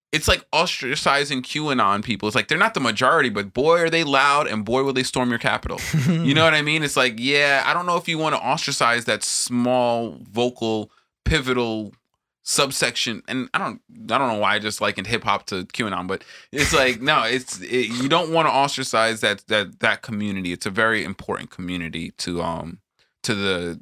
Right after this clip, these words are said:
Speaker 1: general edifice of hip hop. And, you know, and, and when I say that community, it's the community of hip hop artists who make political references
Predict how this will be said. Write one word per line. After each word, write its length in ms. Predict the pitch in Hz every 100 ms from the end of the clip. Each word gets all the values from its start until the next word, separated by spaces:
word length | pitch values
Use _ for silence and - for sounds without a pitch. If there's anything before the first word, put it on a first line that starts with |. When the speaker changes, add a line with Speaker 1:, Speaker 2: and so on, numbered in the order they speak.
| -
Speaker 1:
general 540 | - 117 110 107 101 -
edifice 380 | 104 101 104 -
of 60 |
hip 200 | 117 113
hop. 300 | - 156 170 _ _ _ _ -
And, 800 | 117 117 117 117 117 107 101 - _ _ _ _ _
you 140 | 123 131
know, 60 |
and, 160 | 120 131
and 160 | 127 135
when 100 | 139
I 60 |
say 240 | 139 151 127
that 220 | 120 120
community, 360 | 127 117 101 101
it's 160 | -
the 420 | - 104 104 98 - _
community 420 | - 127 147 156 143
of 160 | 117
hip 180 | 139 151
hop 180 | 139 -
artists 420 | 107 113 113 -
who 80 | 117
make 220 | 113 117
political 440 | - 113 110 - 107
references 560 | 107 - 127 - 135